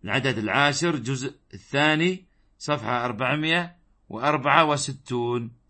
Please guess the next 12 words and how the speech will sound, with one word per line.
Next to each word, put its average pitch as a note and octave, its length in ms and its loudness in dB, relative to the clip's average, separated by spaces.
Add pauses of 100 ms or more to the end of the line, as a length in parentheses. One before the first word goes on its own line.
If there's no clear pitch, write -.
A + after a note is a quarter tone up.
(500)
وأفتى C#3 560 0
بذلك C3+ 840 -2 (420)
كبار C#3 440 4
العل-، A#2 240 0
العلماء B2+ 800 0
في C3+ 220 -2
زماننا. G#2 840 -2 (1400)
المسألة E3 580 0
التاسعة D3+ 640 2
من A2 140 -2
النوازل، G#2+ 560 -4 (1300)
التخدير. C#3 720 2